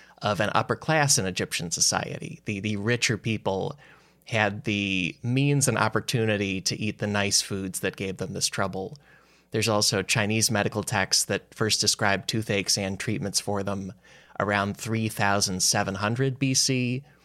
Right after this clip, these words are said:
And you also see some interesting things with the Etruscans, who were the dominant people in Italy before the Roman Republic and Roman Empire. The Etruscans created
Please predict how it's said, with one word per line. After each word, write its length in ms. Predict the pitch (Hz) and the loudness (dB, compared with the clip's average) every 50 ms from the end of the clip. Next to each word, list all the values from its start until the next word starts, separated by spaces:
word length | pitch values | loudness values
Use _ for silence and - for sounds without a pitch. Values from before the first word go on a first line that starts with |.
| _ _ _ - | _ _ _ -6
And 420 | - 107 107 107 104 101 101 98 98 | -2 0 2 2 2 2 0 -2 -2
you 140 | 87 110 110 | 0 2 2
also 240 | 113 117 - 120 | 2 4 2 2
see 680 | 110 - - 127 110 107 107 104 98 92 - - - - - | 4 2 2 2 2 2 2 2 0 0 -2 -4 -6 -4 -4
some 160 | - 117 117 | -2 0 0
interesting 380 | 113 113 - 113 - 110 95 95 | 0 0 0 0 0 0 0 0
things 320 | - 110 104 104 95 101 | 0 0 0 0 0 -2
with 180 | 101 95 - - | -4 -6 -4 -4
the 160 | 107 101 - | -4 -2 -2
Etruscans, 920 | - 98 - - - 139 139 - - - 107 98 - - - - - - - - | -2 -2 -2 0 2 2 4 4 2 0 0 -4 -4 -2 0 0 0 0 -2 -4
who 100 | - 113 | -4 -2
were 240 | 104 101 104 107 101 | -2 0 0 0 2
the 80 | 104 101 | 0 0
dominant 460 | - 104 104 104 107 104 101 95 - | 0 2 2 2 2 0 -2 -2 -4
people 340 | - 107 98 - 98 101 98 | -4 -4 -4 -2 0 0 0
in 100 | 98 92 | 0 0
Italy 420 | - 101 110 104 104 101 98 98 | 0 0 2 2 2 0 0 -2
before 360 | - 95 - - - 101 98 | -4 -4 -6 -4 -2 -2 0
the 80 | 98 95 | 0 0
Roman 460 | 98 101 98 95 95 98 98 98 92 | 0 0 0 0 0 -2 -4 -2 -2
Republic 500 | 98 95 - 107 101 95 101 101 95 - | -2 -2 0 0 -2 0 0 -4 -4 -4
and 100 | 98 98 | -6 -4
Roman 240 | 101 98 98 104 101 | -4 -4 -4 -4 -4
Empire. 560 | 101 101 104 - 98 101 104 95 - 139 - - - - - - - - - _ _ _ - | -4 -4 -4 -2 -2 -2 -2 -2 -4 -6 -8 -12 -18 -20 -20 -20 -20 -20 -20 _ _ _ -2
The 100 | 117 113 | 0 0
Etruscans 540 | 110 - 123 117 117 - - 117 110 107 - | 0 2 2 2 2 2 2 2 0 0 -2
created 640 | - - 113 107 107 107 104 107 98 95 98 98 | -2 0 0 2 2 2 2 2 0 0 0 -4